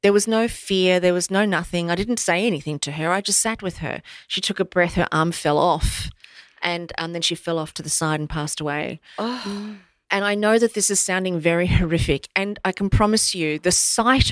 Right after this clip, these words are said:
Speaker 1: of it was absolutely horrific. That you, you can, you can never
Speaker 2: Mm.
Speaker 1: imagine it. But the sensation that was present was beyond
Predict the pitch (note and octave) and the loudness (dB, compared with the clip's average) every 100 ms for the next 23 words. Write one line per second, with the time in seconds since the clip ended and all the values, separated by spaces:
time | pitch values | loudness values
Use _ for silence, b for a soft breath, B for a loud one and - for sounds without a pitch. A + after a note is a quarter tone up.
0 | - D#3+ C#3+ - - - _ - F#3 - | 0 -2 -2 -6 -6 -10 _ 2 2 4
1 | G3 G3 - G3 F#3+ F#3 F3 F3 D3+ D#3 | -2 -2 -2 -2 -2 -2 -2 -2 -2 -4
2 | - - - - _ G3+ F#3+ A3 G3+ F#3+ | -4 -8 -10 -20 _ -2 -2 -4 -4 -2
3 | G3 - - A#3 G#3 A3 A3 A3+ A3 G#3 | -2 0 2 2 2 4 4 4 2 0
4 | F#3+ F#3 E3+ - - B B B B B | 0 -2 -6 -10 -14 B B B B B
5 | B _ F3 G#3 G#3 G#3 G3 - G3+ G3 | B _ -2 2 2 2 2 2 0 0
6 | - - B3 C4 - C#4 C4+ B3+ G#3 - | -2 2 4 4 4 2 0 0 -2 0
7 | F#3 - - G3+ F#3+ - - - - - | 0 0 -4 -2 0 -2 -8 -6 -6 -6
8 | _ _ _ F3 G3 F3 - G#3 G#3 G#3+ | _ _ _ 2 4 4 2 4 4 4
9 | A3+ A3 | 2 0